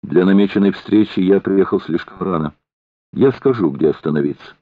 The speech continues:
обратился он к водителю. «Как скажете, мистер. Ведь расплачиваться будет ваш бумажник». Кирпичный особняк остался далеко позади.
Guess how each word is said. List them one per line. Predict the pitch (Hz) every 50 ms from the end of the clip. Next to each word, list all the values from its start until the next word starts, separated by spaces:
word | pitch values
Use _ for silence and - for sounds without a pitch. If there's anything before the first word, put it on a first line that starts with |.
| _ _ _ _ _ _ _ -
обратился | - 73 - - 73 - - 110 113 117 - - 80
он | 69 73
к | 73 - -
водителю. | 69 71 - 62 64 - - 62 58 60 _ _ _ _ _ _ _ _ _ _ _ _ _ _ _ _ _ _ _ _ _ _ _ _
«Как | - - 71 -
скажете, | - - - 69 69 67 62 - - 95
мистер. | 95 95 - - - - - - _ _ _ _ _ _ _ _ _ _ _ _ _ -
Ведь | 73 87 87 -
расплачиваться | - - - - - 82 92 101 110 113 - 120 120 117 - - 98
будет | 85 90 98 107 113 -
ваш | 85 82 85 85 82
бумажник». | 90 - 110 107 80 71 71 69 85 87 98 - - _ _ _ _ _ _ _ _ _ _ _ _ _ _ _ _ _ _ _ _ _ _ _ _ _ _ _ _
Кирпичный | - 87 76 - - 98 - - - 82 78 73
особняк | - - 76 71 - - 58 58 76 85 90 - -
остался | 69 - - 82 78 - - -
далеко | 69 73 73 71 - - -
позади. | - 69 65 78 73 65 62 60